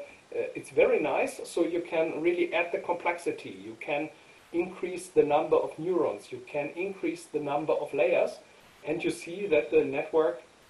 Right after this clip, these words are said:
of course, can do more, but it gets very complicated. And at some stage, uh, you will find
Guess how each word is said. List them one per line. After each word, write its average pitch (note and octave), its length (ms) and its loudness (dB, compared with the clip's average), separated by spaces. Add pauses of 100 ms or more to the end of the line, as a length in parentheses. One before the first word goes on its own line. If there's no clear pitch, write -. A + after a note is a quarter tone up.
of D#3 140 -4
course, D3+ 320 4
can C#3+ 300 -2
do D#3 180 -4
more, D#3 440 6
but - 160 -2
it - 160 -18
gets - 260 -10
very D#3 280 -4
complicated. - 720 -4 (520)
And D#3 180 -4
at D3 140 -4
some A#3+ 240 -2
stage, - 520 -2 (320)
uh, - 60 2
you C#3 180 0
will C#3+ 180 6
find D#3 520 -2